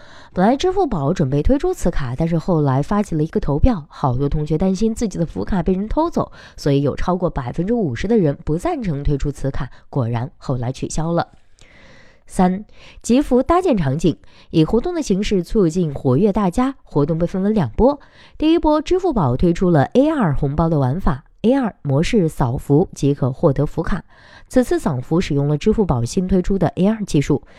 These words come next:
将线上线下很好的融合到一起。同时，在第二波活动中呢，为了与当年推出的低碳生活模式进行匹配，用户开通蚂蚁森林或者是给好友浇水，也可以随机获得福卡，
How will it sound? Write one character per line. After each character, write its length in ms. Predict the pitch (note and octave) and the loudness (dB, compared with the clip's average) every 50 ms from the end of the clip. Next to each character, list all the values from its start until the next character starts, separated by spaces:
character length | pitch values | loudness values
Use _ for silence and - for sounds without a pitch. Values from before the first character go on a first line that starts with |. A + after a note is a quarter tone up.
| - - | -20 -8
将 300 | - - C4+ C4+ C#4 C#4+ | 0 2 2 2 2 -2
线 180 | C#4+ - D#4 C#4+ | -2 0 2 2
上 160 | B3 C4 B3 | 2 2 0
线 180 | A#3 C#4 B3+ G#3+ | 2 2 2 2
下 180 | G#3 G#3+ F3+ | 0 -2 -4
很 200 | D3 - - F3 | -4 -2 -2 -2
好 160 | G#3+ - - C#3 | -2 -2 -4 -2
的 120 | C3 B2+ | 0 2
融 160 | C3 B2+ B2 | 2 2 2
合 120 | C3+ C#3+ C#3 | 2 0 0
到 160 | C#3+ C#3 C#3+ | 2 2 2
一 140 | - E3 D#3 | 0 0 0
起。 220 | - - C#3+ - _ _ _ _ _ _ - | 0 -2 -2 -4 _ _ _ _ _ _ -8
同 160 | - A#3+ C#4 | -4 -2 -2
时， 300 | D#4 - C#4+ B3 B3+ C4+ | 0 2 2 4 4 2
在 260 | C4 - C#4+ C4 A#3 A#3+ | 2 0 -2 -2 -2 -2
第 140 | A#3+ D#4+ | -2 -2
二 180 | E4 D#4+ D4 A#3+ | -2 -2 -2 -2
波 100 | B3 C#4 | -2 -4
活 160 | C4+ - G#3 | -2 -2 -2
动 140 | G3 G#3+ G3+ | -2 -2 -2
中 200 | G3 A3 G#3+ G#3+ | -2 -2 -2 -2
呢， 160 | G#3+ G3 F3+ F3 | -2 -2 -2 -2
为 160 | F3 G3+ G#3+ | -2 -2 0
了 100 | G3+ F#3+ - | 0 0 -2
与 200 | - E3+ D3 D3 | 0 0 0 0
当 160 | - G3 G#3 | 0 0 -2
年 200 | G3+ G3 F3+ F3+ | 0 -2 -2 -2
推 180 | G3 - A3+ G#3 | -2 0 -2 0
出 160 | G3 - A3 | 0 0 -2
的 160 | G#3 G#3 F#3 | 0 0 -2
低 160 | F3+ - C#4 | 0 0 0
碳 220 | C#4+ D4+ C4+ A3+ A3 | 0 0 0 -2 -2
生 200 | - - B3 B3 | -2 -4 -4 -4
活 140 | G#3+ A3 G3+ | -2 -4 -4
模 220 | F#3+ E3 D3 E3+ | -2 -2 -2 -2
式 180 | F#3 - B3 G#3 | -2 -2 -2 -2
进 160 | F3+ G#3+ G3+ | -2 -4 -6
行 180 | F3+ G3 G3 | -6 -6 -8
匹 240 | A3 - - D3+ A#2+ | -8 -6 -4 -4 -4
配， 320 | B2 - G#3+ A3+ F#3 - _ - | -2 -2 -2 -2 -2 -2 _ -4
用 240 | - G3 E3+ D#3+ D#3 | -2 -2 -2 -2 -4
户 160 | - E3 D3 | -4 -4 -2
开 240 | - - G3 F#3 F#3+ | -2 -2 -2 -2 -2
通 240 | F#3+ G3+ G3 G3+ | -2 -4 -4 -4
蚂 160 | - - - F3+ | -6 -4 -4 -2
蚁 100 | G3 E3 | -2 -2
森 240 | C3+ - B3 B3+ | -2 -2 -2 -2
林 180 | A#3+ F#3+ F3+ G3 | -2 -2 -4 -4
或 120 | G#3 - A3 | -2 -2 -2
者 80 | F3+ | -2
是 120 | F#3+ F3+ G#3 | -2 -4 -4
给 120 | D3+ C3 | -4 -4
好 240 | B2+ - - C3+ E3 | -6 -4 -4 -4 -2
友 160 | A3 A3 D#3 | -2 -2 -2
浇 240 | B2+ - - - C#4+ | -4 -4 -2 -2 -2
水， 240 | D#4+ - - D3 - - - - - | -2 -2 -4 -6 -6 -8 -20 -16 -6
也 180 | - E3+ C3 A2+ | -2 -2 -2 -2
可 200 | - - - A#3+ | -2 -2 -2 0
以 100 | D4 C#4 | 0 0
随 200 | - - C#3 C3 | 0 0 -2 -2
机 120 | B2 D3 | -2 -2
获 160 | C#3 - D3+ | -2 -2 -2
得 80 | C3 C3 | -2 -2
福 180 | C3 - - D3 | -4 -4 -4 0
卡， 240 | - - C3+ A#2 | 2 2 0 0